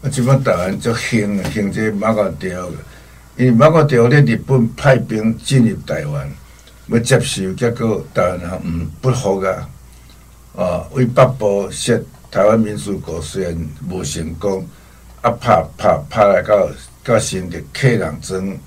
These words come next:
一直反对啊，一直拍，拍来到。甲咱八卦山吼，八卦山三种人，中华的人，南部老鹰仔派来的人，啊，北部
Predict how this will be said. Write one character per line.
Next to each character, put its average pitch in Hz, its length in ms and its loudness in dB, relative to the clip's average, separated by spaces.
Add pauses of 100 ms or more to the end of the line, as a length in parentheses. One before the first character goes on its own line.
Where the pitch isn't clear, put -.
一 95 80 -10
直 80 180 -8
反 90 240 -6 (120)
对 71 100 -14 (160)
啊， - 0 - (560)
一 107 100 -2
直 101 120 0 (100)
拍， 92 300 4
拍 120 180 4
来 98 140 2
到。 95 360 2 (920)
甲 117 160 2 (220)
咱 110 180 0
八 110 140 0
卦 104 260 2
山 95 220 -4
吼， 87 340 -6 (840)
八 127 100 6
卦 123 240 4
山 110 320 0
三 107 300 0
种 110 280 2
人， 87 280 -2 (220)
中 104 240 -2
华 90 240 0
的 73 80 -4
人， 78 420 -4 (460)
南 101 260 2
部 98 420 0 (380)
老 95 180 2
鹰 101 160 -2
仔 107 160 0 (800)
派 87 220 0
来 80 140 -6
的 80 100 -8
人， 73 120 -8 (140)
啊， - 160 -8
北 113 140 4 (100)
部 95 260 -2